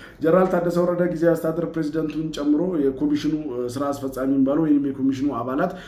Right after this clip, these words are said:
በዚህ ጉዳይ ላይ ጠንከር ያለ መግለጫ ነው የሰጡት እና ሚስ ያደረጉት ፖይንት አለ። አሁን ትግራይ ውስጥ የሚገኙ ኃይሎች በየዘር ማጥፋት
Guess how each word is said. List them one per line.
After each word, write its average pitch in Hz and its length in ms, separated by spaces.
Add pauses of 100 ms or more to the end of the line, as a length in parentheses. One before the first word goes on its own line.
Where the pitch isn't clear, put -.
(140)
በዚህ 147 260
ጉዳይ 156 240
ላይ 156 120
ጠንከር 143 320
ያለ 135 180
መግለጫ 127 320 (120)
ነው 117 120
የሰጡት 117 380
እና 147 220
ሚስ 160 260
ያደረጉት 139 460 (180)
ፖይንት 151 360
አለ። 110 160 (580)
አሁን 190 260 (2500)
ትግራይ 170 220
ውስጥ 202 140
የሚገኙ 160 460 (160)
ኃይሎች 117 520 (1700)
በየዘር 180 840
ማጥፋት 165 460